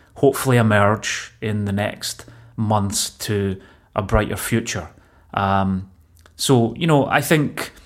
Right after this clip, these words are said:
even spring coming is, uh, is, is wonderful, right? So, you know, today is the twenty-fourth of March, and Barcelona just in the last week or two has come alive with spring. So running on the,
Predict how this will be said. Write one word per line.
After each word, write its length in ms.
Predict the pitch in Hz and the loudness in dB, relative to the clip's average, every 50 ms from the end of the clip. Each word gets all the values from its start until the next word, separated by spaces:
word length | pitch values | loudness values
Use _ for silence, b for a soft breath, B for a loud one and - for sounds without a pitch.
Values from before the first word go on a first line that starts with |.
| B B _ _ - | B B _ _ -16
even 320 | - - 151 147 143 131 | -8 -6 -2 0 0 0
spring 420 | 131 - - - - 175 165 135 127 | 0 0 0 2 4 4 6 4 4
coming 500 | 127 139 135 139 143 151 165 170 190 - | 4 4 4 4 4 2 0 -2 -4 -4
is, 320 | - 117 110 107 101 95 107 | -2 0 0 0 0 0 0
uh, 320 | 104 101 101 98 95 95 95 b b b b b b b b b b | 2 2 2 2 0 -2 -6 b b b b b b b b b b
is, 220 | - - 104 95 - | -8 -8 -6 -6 -6
is 180 | - 104 98 | -6 -6 -2
wonderful, 520 | 104 107 120 139 139 127 - - 101 80 78 | 0 2 2 2 2 0 -2 -4 -8 -8 -8
right? 380 | 87 90 92 98 104 107 - 123 | -6 -4 -2 -2 -2 -4 -4 -4
So, 500 | - - 117 107 104 104 101 98 98 - | -4 -4 -2 -2 -2 -2 -2 -4 -6 -8
you 140 | - - 107 | -10 -10 -8
know, 160 | 101 98 98 | -6 -6 -6
today 640 | 95 - - 104 98 110 107 107 107 107 104 98 B B B B B B - | -6 -8 -10 -6 -2 0 0 2 2 0 -2 -4 B B B B B B -8
is 180 | - 107 92 | -8 -8 -6
the 60 | 101 98 | -8 -10
twenty-fourth 960 | - - 127 117 113 110 107 104 95 - - - 117 113 113 113 - - - | -6 -2 0 2 2 2 2 0 -4 -8 -6 -2 0 2 2 2 0 -2 -6
of 120 | 101 92 | -6 -4
March, 680 | 95 101 104 107 107 107 - - - - - - B B B B B B B B | -2 0 2 2 4 2 0 -2 -6 -8 -8 -8 B B B B B B B B
and 200 | - 107 101 98 | -8 -6 -6 -2
Barcelona 640 | - 110 110 110 - - 113 101 107 110 110 107 101 | 0 0 0 0 0 -2 -2 0 0 2 2 0 0
just 240 | 95 107 98 - - | -2 -4 -4 -2 -2
in 40 | 107 | 0
the 80 | 98 | 0
last 300 | 98 101 101 101 98 98 | 2 2 0 0 0 -2
week 180 | 110 107 - - | -4 -4 -4 -4
or 60 | 113 | -6
two 360 | 95 - - 117 107 104 104 | -6 -4 -4 -2 -2 0 0
has 220 | 95 101 101 95 - | -2 -2 -2 -4 -4
come 220 | - - - 110 | -6 -4 -2 -2
alive 720 | 98 92 95 95 104 110 104 98 92 80 - - - B B B B B B B B B B B - | 0 0 2 2 2 2 2 0 -4 -8 -10 -12 -14 B B B B B B B B B B B -6
with 120 | 98 98 90 | -6 -2 0
spring. 480 | - - - - 107 98 90 82 82 | 0 0 2 2 0 0 0 -2 -6
So 440 | - - - 104 95 95 92 95 - | -8 -6 -4 -4 -2 -2 -2 -2 -4
running 420 | - 95 - 110 107 107 107 107 104 | -4 -6 -2 0 2 2 2 2 2
on 260 | 104 104 107 104 101 | 2 2 2 2 2
the, 260 | 98 95 95 92 92 | 2 0 0 -2 -4